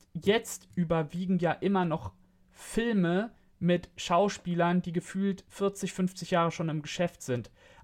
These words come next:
Auch jetzt oder gerade jetzt überwiegen ja, überwiegt ja diese Remake-Industrie, die ständig aufs Neue alte Filme irgendwie neu herausbringt. Jetzt gerade läuft, äh, irgendwie ein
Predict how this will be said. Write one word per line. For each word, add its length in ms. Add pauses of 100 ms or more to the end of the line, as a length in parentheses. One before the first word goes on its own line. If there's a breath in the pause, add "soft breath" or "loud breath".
Auch 240 (100)
jetzt 480
oder 160
gerade 420
jetzt 400
überwiegen 680
ja, 380 (340 soft breath)
überwiegt 400
ja 60
diese 240
Remake-Industrie, 1800
die 100
ständig 760 (280)
aufs 240
Neue 500
alte 320
Filme 400
irgendwie 280
neu 160
herausbringt. 520
Jetzt 200
gerade 340
läuft, 320
äh, 240 (260 loud breath)
irgendwie 340
ein 140